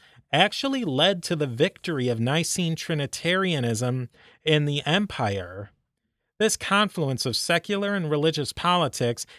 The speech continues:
and military affairs and events is what will lead us to the Second Ecumenical Council, so it's worth laying this out now.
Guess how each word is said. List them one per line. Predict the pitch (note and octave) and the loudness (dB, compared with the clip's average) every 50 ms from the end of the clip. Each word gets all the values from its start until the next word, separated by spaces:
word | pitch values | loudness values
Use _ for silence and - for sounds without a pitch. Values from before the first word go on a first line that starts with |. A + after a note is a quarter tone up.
| _ - | _ -4
and | G#3+ A3 A3 F#3 C#3 C#3 | 0 2 2 2 4 4
military | F3+ G3+ G#3 F#3 - - - D#3+ C#3+ C3+ C3 B2 | 4 4 4 2 0 0 0 0 2 2 2 0
affairs | A#2 A2+ - - B2+ B2+ B2 - - - - - | 0 0 0 -2 0 0 -2 -2 -6 -20 -18 -6
and | - - A3+ B3 B3 A3 F#3 | 0 2 4 4 4 4 2
events | D#3+ C3 C3 F3 G3 F3+ - G#3 - - D#3 | 2 2 4 4 4 6 4 2 2 4 4
is | D#3 B2+ - | 4 4 6
what | D3 C#3+ C3 F3+ - | 2 2 2 4 4
will | D#3+ D#3 D3 | 4 2 4
lead | C#3 D#3+ F#3+ F#3+ F#3 E3+ | 2 0 0 0 0 0
us | C#3 C3+ C3 - - | 0 0 0 -2 -2
to | - D3+ | -2 -2
the | B2+ B2+ A#2+ | 0 0 -2
Second | - - - E3 D#3 - F3+ E3 C3+ | -2 0 0 0 0 0 -2 -2 -2
Ecumenical | A#2 - - C3+ A#2 A2+ A2 G#2+ - - G#2 F2+ | -4 -4 -2 -4 -2 -2 -2 -4 -4 -6 -8 -8
Council, | - - - F#2+ G2 F#3+ - - - A#2 F#2 F2 F#2 G2+ - _ _ _ _ _ | -8 -4 -2 -2 -2 -2 -4 -6 -6 -8 -8 -8 -12 -16 -18 _ _ _ _ _
so | - - - A#3+ A3 F3+ | -10 0 0 2 2 2
it's | C3+ - - | 0 -2 0
worth | C3 D3 F3+ G3 F#3 - | 4 4 4 4 4 0
laying | C#3+ C3+ D3 D#3 D3+ C#3+ C#3 C3+ | 0 0 2 0 0 0 -2 -2
this | C3+ B2 - - | -2 -2 -2 0
out | C3+ B2 B2+ B2 - - | 0 0 0 -2 -2 -2
now. | B2 C#3 E3+ E3+ B2 F#2 F#2 F2+ G2 G#2 A2 | 0 2 2 2 2 0 -4 -10 -12 -14 -16